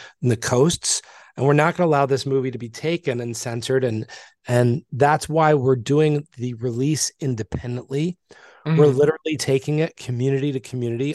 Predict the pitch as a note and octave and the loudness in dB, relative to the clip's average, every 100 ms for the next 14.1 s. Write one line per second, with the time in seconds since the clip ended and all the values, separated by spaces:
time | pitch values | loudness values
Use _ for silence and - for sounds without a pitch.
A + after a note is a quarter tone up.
0 | - A#2+ C3+ A#2+ A#2 A#2+ A#2+ - C3+ D3 | -6 -4 -4 -2 -4 -4 -8 -8 -8 -8
1 | D#3+ - - _ - - E3+ F3 - B2+ | -10 -12 -20 _ -8 -2 0 0 0 2
2 | B2 D#3+ F3 - - - - - D3 C3+ | 2 0 -2 -6 -10 -20 -14 -2 2 2
3 | B2 E3 G#3 G3+ F3 - D3+ F3 G#3 G3 | 2 2 2 2 0 0 0 2 4 2
4 | - _ _ _ C#3 D3+ F3 F#3 E3 - | -2 _ _ _ -4 -2 -2 -2 -2 -6
5 | - E3+ G3 - D#3+ A#2+ D3 D#3 E3 D#3 | -6 -6 -6 -6 -8 -8 -8 -4 -4 -6
6 | - - - G3+ C4 F3+ A2 G2+ - - | -12 -12 0 2 4 2 0 -6 -8 -10
7 | - - - _ - C#3 C#3 C3+ _ C#3 | -10 -12 -20 _ -8 -4 -2 -4 _ -8
8 | C#3 C3+ C#3+ C#3+ C#3 - - D3 B2 - | -4 -4 -2 2 2 0 -2 0 0 -4
9 | _ - C#3+ C3+ D3 E3+ F#3 F#3+ C3 G#2+ | _ -2 0 4 4 4 4 2 0 0
10 | C3 C3 - A#2 D3 D#3+ E3+ - E3 F3 | -4 -6 -8 -4 -2 -2 -6 -6 -4 -6
11 | C#3+ E3+ F3+ E3 F3 F#3 F#2+ G2+ A2 C3 | -6 -4 -4 -4 -4 -4 -6 -10 -6 -4
12 | - E3+ C#3 - - - C#3+ D#3 D3 D#3+ | -2 -4 -4 -10 -20 -8 -6 -4 -2 0
13 | E3+ F3+ F3 - G3 G3 D3+ C#3 C3+ D3+ | 2 2 -2 -4 -6 -4 -6 -6 -6 -6
14 | D3 | -8